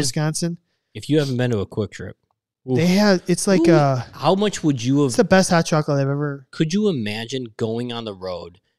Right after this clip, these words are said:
Speaker 2: and when you have to stop at some stupid in the middle of nowhere gas station and you actually walked into a Quick Trip? I mean, you could, you would eat just fine.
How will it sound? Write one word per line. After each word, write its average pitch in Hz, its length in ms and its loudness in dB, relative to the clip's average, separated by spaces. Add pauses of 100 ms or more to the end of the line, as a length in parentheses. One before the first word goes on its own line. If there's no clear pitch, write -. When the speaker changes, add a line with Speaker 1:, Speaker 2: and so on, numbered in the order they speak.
(160)
Speaker 2:
and 104 360 -2
when 110 140 -2
you 131 140 0
have 127 200 -4
to 123 100 -8
stop 110 380 -8
at 101 120 -8
some 107 340 -6
stupid 117 720 -6 (560)
in 123 160 -4
the 113 80 0
middle 117 380 -2
of 98 120 -8
nowhere 104 600 -6
gas 98 340 -6
station 143 460 -8 (680)
and 110 120 -6
you 104 100 -4
actually 101 320 -6
walked 92 240 -10
into 101 200 -8
a - 60 -14
Quick - 260 -12
Trip? 139 260 -8 (680)
I 113 100 -8
mean, 98 300 -4 (400)
you 160 140 0
could, 175 220 -2 (160)
you 131 200 0
would 139 140 2
eat 113 240 -4
just 107 280 -2
fine. 92 300 -6